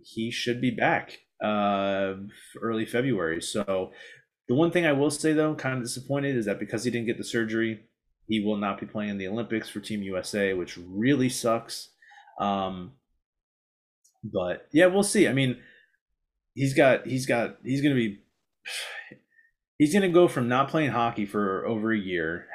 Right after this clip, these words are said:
and having this neck surgery to being their number one center and having to, to shoulder a heavy workload. So we'll see. But Vegas, I, I'm curious to see. They're basically selling themselves or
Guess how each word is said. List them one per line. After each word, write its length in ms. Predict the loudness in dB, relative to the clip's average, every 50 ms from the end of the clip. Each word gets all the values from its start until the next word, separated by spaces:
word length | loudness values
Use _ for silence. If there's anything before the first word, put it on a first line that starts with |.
| -10 -8
and 140 | -6 -6 -2
having 280 | -2 -2 -2 -2 -2 -4
this 200 | -4 -6 -6 -4
neck 180 | -4 -4 -4
surgery 500 | -4 -4 -4 -4 -4 -4 -4 -4 -4 -4 -6 -6
to 140 | -6 -6 -4
being 360 | -4 -4 -4 -4 -4 -4 -4
their 160 | -4 -4 -4
number 260 | -4 -6 -4 -4 -2
one 240 | -2 -4 -4 -6 -8
center 420 | -8 -8 -6 -4 -4 -4 -4 -4 -6
and 100 | -6 -6
having 260 | -6 -6 -6 -6 -8
to, 140 | -6 -8 -8 -8
to 280 | -10 -10 -8 -8 -8 -8
shoulder 640 | -8 -6 -4 -2 0 0 0 0 -2 -4 -6 -6
a 200 | -8 -8 -10 -10 -12 -14 -8 -4 -2
heavy 280 | 0 0 0 -2 -4
workload. 640 | -4 -4 -4 -6 -6 -6 -6 -6 -4 -4 -4 -6 -6 -10 -14 _ -20 -20 -20 -18 -18 -18 -18 -20 -18
So 360 | -12 -8 -4 -4 -2 -2 -2 0
we'll 180 | 0 0 0
see. 360 | 0 2 4 4 4 4 2
But 280 | 0 0 -2 -2 -2 -2
Vegas, 480 | 0 2 2 4 4 2 2 0 -6 -6 -4
I, 160 | -2 0 0
I'm 340 | 0 -2 -4 -4 -4 -4 -6
curious 380 | -4 2 6 8 8 8 6 4
to 60 | 0
see. 460 | -2 0 0 2 2 2 0 -2 -2 0
They're 140 | 2 2 2
basically 680 | 4 4 2 2 2 2 2 4 4 4 2 2 0 -2
selling 420 | -4 -4 -4 -4 -2 -2 -2 -2
themselves 760 | -2 -4 -4 -4 -2 -2 0 0 0 0 -2 -4 -8 -10 -8 -6
or 300 | -6 -6 -4 -6 -8 -12